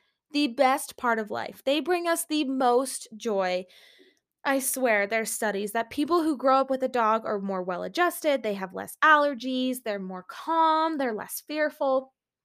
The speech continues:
Dogs in elementary schools all the time.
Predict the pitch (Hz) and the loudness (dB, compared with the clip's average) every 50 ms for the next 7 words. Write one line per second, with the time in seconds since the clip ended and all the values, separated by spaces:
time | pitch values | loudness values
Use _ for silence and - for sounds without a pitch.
0 | _ - 247 247 240 240 247 240 - - - - 226 214 208 202 208 208 - _ | _ 4 6 8 10 10 8 6 0 -8 -10 -6 -4 -2 -2 -2 -4 -4 -6 _
1 | - 208 196 196 185 185 180 - 202 196 202 - - - - 190 185 180 185 185 | -2 -2 -2 -2 -4 -6 -6 -8 -8 -8 -8 -10 -12 -8 -4 -2 0 0 0 -2
2 | - - _ _ - 196 185 185 180 190 - _ _ 185 175 165 170 - - - | -4 -10 _ _ -2 -2 0 0 -2 -4 -8 _ _ -4 -4 -4 -4 -8 -8 -8
3 | 156 - - | -8 -8 -8